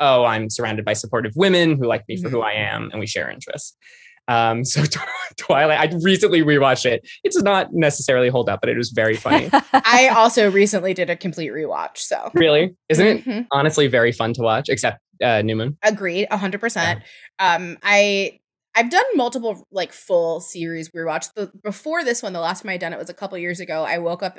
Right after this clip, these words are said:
Speaker 2: at my friend, shout out to Rosie Guarino, uh, in her place in L A, and had one of the worst hangovers of my adult
Speaker 1: <laughs>
Speaker 2: life. And we just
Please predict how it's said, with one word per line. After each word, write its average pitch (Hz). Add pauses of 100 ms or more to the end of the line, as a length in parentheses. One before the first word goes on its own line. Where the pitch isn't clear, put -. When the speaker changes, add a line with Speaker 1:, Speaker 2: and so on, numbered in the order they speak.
(140)
Speaker 2:
at -
my 185
friend, 175 (240)
shout 190
out 190
to 233
Rosie 196
Guarino, 170
uh, 156 (100)
in 190
her 202
place 196
in 175
L 160
A, 170 (300)
and 185 (120)
had 214
one 311
of 240
the 190
worst 185
hangovers 165
of 156
my 131
adult 147
Speaker 1:
<laughs> 143
Speaker 2:
life. 175 (360)
And 196
we 202
just 208